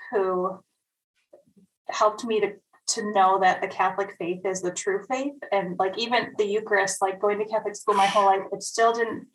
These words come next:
mean to me what it sh-, like, I feel guilty saying this, but it didn't really mean much to me. Like, somebody asked me at one point in high school what it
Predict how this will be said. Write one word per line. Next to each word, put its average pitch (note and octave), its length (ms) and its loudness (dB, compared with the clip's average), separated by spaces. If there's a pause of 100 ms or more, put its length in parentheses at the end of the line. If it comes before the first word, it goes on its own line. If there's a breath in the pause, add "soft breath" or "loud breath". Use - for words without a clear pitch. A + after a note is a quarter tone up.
(380)
mean G#3+ 640 -2 (480)
to C#4 120 -4
me C#4+ 160 6
what C#4 160 4
it F3+ 120 -2
sh-, - 140 -2
like, A3 160 6
I A#3+ 80 4
feel A#3 200 -2
guilty G#3+ 280 -2
saying A#3 180 0
this, B3 120 -2
but - 100 2
it - 40 -8
didn't C4+ 160 -2
really C#4 140 2
mean A3 260 -2
much G3 340 2
to F#3+ 60 -10
me. F3+ 140 -8
Like, F#3 240 -2 (960 soft breath)
somebody C#4 320 4
asked B3 200 4
me A#3 60 2
at A3 60 2
one A3+ 180 4
point G#3+ 140 2
in - 60 -6
high G#3 140 2
school G3+ 320 4
what G3 120 6
it F#3+ 100 2